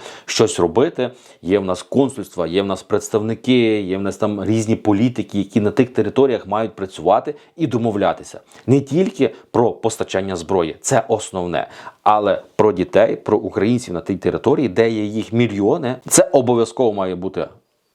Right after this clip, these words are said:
зроблено. Бо, тому що ми втратимо просто цю частину українців, ми їх просто втратимо і все. Про це якраз і говорить Наталя Панченко в своєму інтерв'ю. Я залишу посилання на цю інформацію, ви зможете самостійно ознайомитись.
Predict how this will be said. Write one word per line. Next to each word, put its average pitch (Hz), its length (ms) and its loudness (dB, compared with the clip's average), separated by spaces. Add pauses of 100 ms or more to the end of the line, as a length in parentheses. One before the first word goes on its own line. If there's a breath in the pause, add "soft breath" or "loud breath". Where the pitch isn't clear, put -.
зроблено. 123 560 2 (500 loud breath)
Бо, - 200 -6
тому 160 220 4
що 202 160 2
ми 220 100 2
втратимо 104 460 0
просто 143 380 0
цю 156 200 -4
частину 135 500 0
українців, 110 720 -2
ми 92 120 0
їх 92 120 -4
просто 101 280 -2
втратимо - 460 -6
і - 40 -12
все. - 180 -12 (160)
Про 139 120 2
це 151 140 6
якраз 113 280 0
і 107 40 0
говорить 90 360 -2
Наталя 85 220 -2
Панченко 85 380 -6
в 82 60 -12
своєму 92 360 2
інтерв'ю. 123 280 2
Я 107 120 4
залишу 95 280 -2
посилання 80 440 -4
на 80 140 -4
цю - 140 -2
інформацію, 120 520 2
ви 113 60 -2
зможете 107 240 -2
самостійно 113 440 0
ознайомитись. 104 480 -2